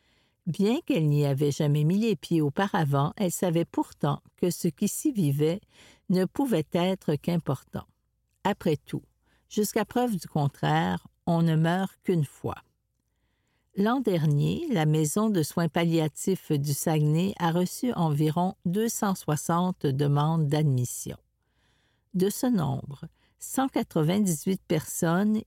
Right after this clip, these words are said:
y ont vécu leurs derniers instants. Il faut ici insister sur le mot « vécu »,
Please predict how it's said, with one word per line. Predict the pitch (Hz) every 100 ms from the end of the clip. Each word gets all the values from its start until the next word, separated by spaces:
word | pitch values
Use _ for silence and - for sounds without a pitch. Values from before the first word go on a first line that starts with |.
| _ 180
y | 160
ont | 151 151
vécu | 175 175 - 226 214
leurs | 165 143
derniers | 143 160 165 170 170
instants. | 147 135 - - - _ _ _ _ _ _ _ _ _
Il | 185 170
faut | - 254 - _ -
ici | 196 - 294 294
insister | 208 - - 214 - 247 254 247
sur | - 175 165
le | 156
mot « | 156 185 233 -
vécu », | 165 151 208 226 - - 135